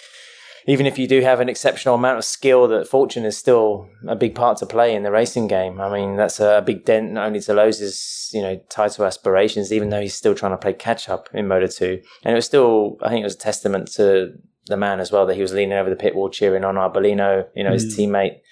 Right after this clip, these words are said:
Speaker 1: taking victory there. Um, and Garcia in particular, you know, looked so good,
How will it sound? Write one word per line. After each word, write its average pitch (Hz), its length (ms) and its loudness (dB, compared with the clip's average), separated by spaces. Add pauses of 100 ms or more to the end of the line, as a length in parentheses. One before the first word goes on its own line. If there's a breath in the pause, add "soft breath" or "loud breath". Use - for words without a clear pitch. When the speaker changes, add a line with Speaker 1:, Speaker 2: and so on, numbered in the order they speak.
(160 soft breath)
Speaker 1:
taking 101 360 -2
victory 98 400 -4
there. 98 320 2 (440 loud breath)
Um, 98 320 0
and 101 120 -2
Garcia 104 400 2
in 98 100 -2
particular, 101 560 -2
you 98 80 -4
know, 92 140 -2
looked - 160 -6
so 104 240 0
good, 98 320 0